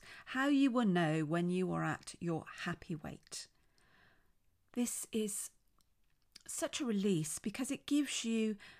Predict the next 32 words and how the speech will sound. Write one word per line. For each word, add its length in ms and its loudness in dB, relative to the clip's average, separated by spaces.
flexibility. 1000 -2
So 160 -6
you're 120 2
not 220 0
focused 480 -2
on 340 -2
what 540 -4
you 260 -2
really 360 -2
want 220 -4
the 60 -6
scales 500 -8
to, 100 -12
to 100 -10
stay. 460 -10
You 180 2
know 460 2
that 480 -6
scales 480 -4
are 40 -2
not 220 -4
the 80 -8
be-all 320 -2
and 100 -4
end-all, 560 -4
and 120 -4
actually 320 -4
then 320 -4
this 260 -4
makes 320 -4
you 80 -6
feel 400 -6